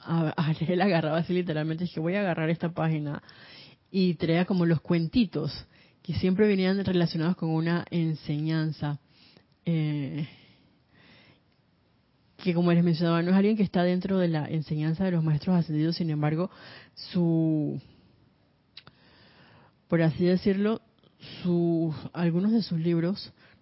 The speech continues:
nosotros los utilizamos aquí en, dentro del grupo, pues, Serapis Bay de Panamá, porque tiene, em, estas lecciones que son bien prácticas y que eventualmente, eh,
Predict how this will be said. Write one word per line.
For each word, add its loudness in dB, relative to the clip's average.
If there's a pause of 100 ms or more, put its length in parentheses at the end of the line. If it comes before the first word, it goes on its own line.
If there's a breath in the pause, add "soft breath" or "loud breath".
nosotros 0
los 4
utilizamos 0
aquí -2
en, -6
dentro -2
del 0
grupo, -4
pues, -6
Serapis -4
Bay 0
de -2
Panamá, -4
porque -4 (560 loud breath)
tiene, 0 (540)
em, 2
estas 2
lecciones -2 (680)
que 0
son -2
bien 2
prácticas -2 (460 loud breath)
y 0
que 0
eventualmente, 0 (500 loud breath)
eh, 2